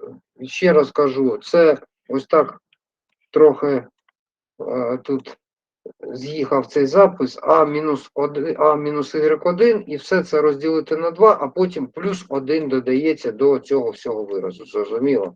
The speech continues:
Ось таким чином. Ось так. І це буде а менше два б. І ігрек три дорівнює, можливо, трохи не видно.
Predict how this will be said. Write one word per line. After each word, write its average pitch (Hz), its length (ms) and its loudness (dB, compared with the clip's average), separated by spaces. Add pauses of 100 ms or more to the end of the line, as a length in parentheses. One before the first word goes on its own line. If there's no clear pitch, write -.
Ось - 180 -8
таким 95 320 -8
чином. 92 300 -14 (600)
Ось - 200 -12
так. - 160 -8 (1300)
І 202 180 6
це 175 340 4
буде 143 480 2
а 156 180 6
менше 135 440 -2
два 110 240 -2
б. 104 320 -6
І 208 140 -2
ігрек 190 580 0
три 247 400 4 (720)
дорівнює, 165 680 -2
можливо, 143 680 -2
трохи 147 380 0
не 165 140 -6
видно. 196 600 0